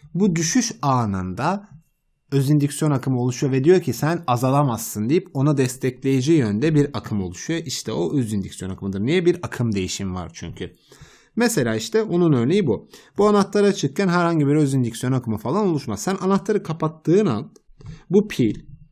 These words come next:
devreye ne yapmaya başlıyor? Normal elektrikten bildiğimiz akımı vermeye başlıyor. Atıyorum beş amper vermeye başlıyor. Bu beş amperi verdiği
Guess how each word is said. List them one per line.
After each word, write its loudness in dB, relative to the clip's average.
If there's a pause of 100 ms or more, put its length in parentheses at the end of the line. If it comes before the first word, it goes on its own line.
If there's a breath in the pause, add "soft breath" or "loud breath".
devreye 4
ne 2
yapmaya -2
başlıyor? -2
Normal 2
elektrikten 0
bildiğimiz -2
akımı 0
vermeye 2
başlıyor. -2
Atıyorum 0
beş 2
amper 0
vermeye 0
başlıyor. -4
Bu 0
beş 2
amperi 0
verdiği 0